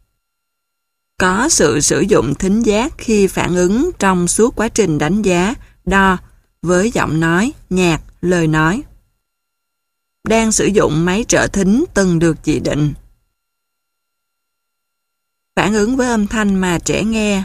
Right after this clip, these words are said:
và những gì trẻ thực hiện. Đang sử dụng những thông tin do giác quan thu nhận được. Cần sự sửa đổi, điều chỉnh cho phép khuyến khích trẻ sử dụng thính lực tốt hơn.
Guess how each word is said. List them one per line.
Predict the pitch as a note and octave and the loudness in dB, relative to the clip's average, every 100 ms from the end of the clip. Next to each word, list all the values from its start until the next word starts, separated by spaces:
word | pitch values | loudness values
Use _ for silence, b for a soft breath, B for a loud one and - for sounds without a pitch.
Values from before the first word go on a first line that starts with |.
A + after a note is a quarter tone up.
| - | -4
và | F#3+ E3 | -2 0
những | D#3 F#3 | 0 0
gì | G#3+ F#3 D#3 | 2 2 2
trẻ | - B2 | 0 -4
thực | - F3 | -4 -6
hiện. | F3 C#3 C#3 C#3+ - _ _ _ _ _ _ _ _ _ _ | -2 -2 -2 -8 -16 _ _ _ _ _ _ _ _ _ _
Đang | - G#3+ G#3 | -2 0 0
sử | B2+ | 0
dụng | C#3+ E3+ C3+ D#3+ | 0 0 2 0
những | C#3 | 0
thông | G3+ G#3+ | -2 -2
tin | G3 G3+ G3 | 0 0 2
do | F#3 G3 | 2 0
giác | F#3+ G#3 C4+ - | 0 -2 -6 -4
quan | G#3 F#3 F3 | -4 -2 -2
thu | G3+ | -2
nhận | F#3 D#3 C3 | -2 -2 -2
được. | D3 D3 - _ _ _ _ _ _ _ _ _ - | -2 -2 -4 _ _ _ _ _ _ _ _ _ -2
Cần | G3+ F#3+ | 0 2
sự | - C#3 D#3 | 0 0 0
sửa | C#3 C3+ | 0 0
đổi, | F#3 C3+ C#3 B3 - - | 0 0 -2 -2 -8 2
điều | F#3+ E3+ | 4 4
chỉnh | - C#3 C3 A#3+ C#4 | 2 0 0 -2 0
cho | G3 F3+ | -2 -2
phép | - G#3 C#4+ b b - | -2 -2 -4 b b 0
khuyến | G#3 C#4 | 2 2
khích | D#4 - | -2 -2
trẻ | C#3+ A#2 B2+ | 0 0 0
sử | A#3 C3+ | 0 0
dụng | F#3+ D#3 A2 | 2 2 0
thính | D3 F#3 A3+ | -4 -4 0
lực | G#3 - - | -2 -2 -4
tốt | G3+ C4 | -4 -2
hơn. | A3 F#3+ | -2 0